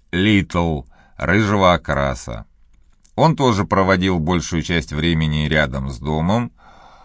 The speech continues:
но порой пускался в дальние прогулки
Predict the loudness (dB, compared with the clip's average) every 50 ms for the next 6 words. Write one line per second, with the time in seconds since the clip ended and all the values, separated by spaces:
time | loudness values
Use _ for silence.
0 | -12 -4 0 2 2 6 6 6 6 6 4 2 2 0 -4 -2 0 4 4 4
1 | 4 4 2 2 4 4 4 2 0 -6 -10 -8 -4 0 2 4 4 4 4 2
2 | 2 0 0 0 0 0 0 0 0 -2 -2 -2 -4 -4 -4 -4 -2 -2 -4 -8